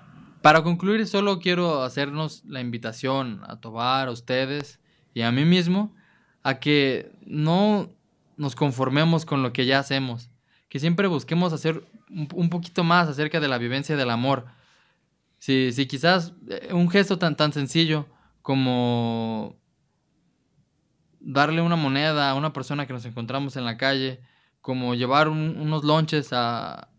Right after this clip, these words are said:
las perso-, a los migrantes que, que pasan cerca de las vías de, del tren de nuestra ciudad. De-, detalles tan sencillos como esos ha-, hacen la diferencia acerca de,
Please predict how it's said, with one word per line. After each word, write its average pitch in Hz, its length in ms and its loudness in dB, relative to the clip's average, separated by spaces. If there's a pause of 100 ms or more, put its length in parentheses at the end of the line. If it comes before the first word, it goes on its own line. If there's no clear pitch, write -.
las 123 200 -8
perso-, 123 280 -4
a 139 60 0
los 135 160 2
migrantes 139 500 0
que, 120 300 -4
que 135 80 -8
pasan 131 320 -4
cerca 135 280 -2
de 123 80 -2
las 117 180 -4
vías 123 280 -4
de, 117 120 -6
del 113 220 -12
tren 131 220 -6
de 127 80 -6
nuestra 117 220 -8
ciudad. 120 400 -6 (480)
De-, 135 100 0
detalles 147 460 0
tan 170 120 -4
sencillos 151 360 -10
como 139 260 -6
esos 165 320 -10 (320)
ha-, 139 100 -4
hacen 151 380 -6
la 160 80 -2
diferencia 135 800 -6
acerca 123 400 -8
de, 110 260 -12